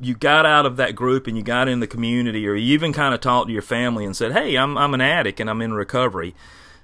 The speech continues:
nobody understood that. And it was, you know,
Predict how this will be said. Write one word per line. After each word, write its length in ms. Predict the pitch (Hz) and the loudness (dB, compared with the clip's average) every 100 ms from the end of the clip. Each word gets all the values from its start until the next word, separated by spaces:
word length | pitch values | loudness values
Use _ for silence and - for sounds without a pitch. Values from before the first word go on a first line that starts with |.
| - | -8
nobody 800 | 120 143 151 180 226 247 226 180 | -2 2 6 6 8 8 6 4
understood 600 | 165 143 - 143 131 113 | 2 0 -2 2 2 2
that. 220 | 98 98 | 0 2
And 120 | 120 | 2
it 120 | 151 147 | 0 2
was, 240 | 139 - | -2 -2
you 240 | 135 143 143 | -4 -2 0
know, 260 | 131 113 | 0 -2